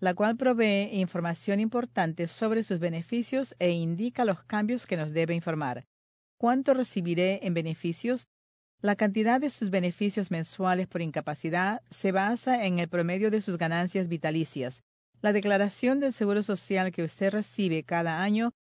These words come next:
muestra sus ganancias vitalicias y provee una estimación de sus beneficios por incapacidad. También incluye estimaciones de los beneficios por jubilación y de sobrevivientes a los que usted y su familia podrían tener derecho a recibir en el futuro.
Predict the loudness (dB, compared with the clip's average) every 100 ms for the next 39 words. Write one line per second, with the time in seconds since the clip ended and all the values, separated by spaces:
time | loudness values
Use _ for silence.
0 | -2 0 2 0 -2 -2 0 0 2 0
1 | 0 -2 -2 -2 -2 -2 0 -2 -2 -4
2 | -2 0 0 0 0 -2 -2 0 0 -2
3 | -4 -4 -4 -2 0 0 0 0 -2 -2
4 | -4 -4 -2 -4 -4 -4 -4 -4 -4 0
5 | 0 -2 -8 _ _ 0 2 4 2 0
6 | 2 4 4 4 2 -2 -2 -2 -2 0
7 | 2 2 2 0 -2 -4 -2 0 0 -2
8 | -4 -4 -4 -2 -4 -4 0 0 0 -2
9 | -2 -2 -2 0 -2 -2 -2 0 2 0
10 | -2 _ -4 0 0 0 -4 -2 2 2
11 | 2 -2 -2 0 0 0 -2 -4 -2 -2
12 | 0 0 0 0 0 0 0 -2 -2 -4
13 | -4 -4 -2 0 -2 -2 -2 -2 -4 -8
14 | -4 -2 -4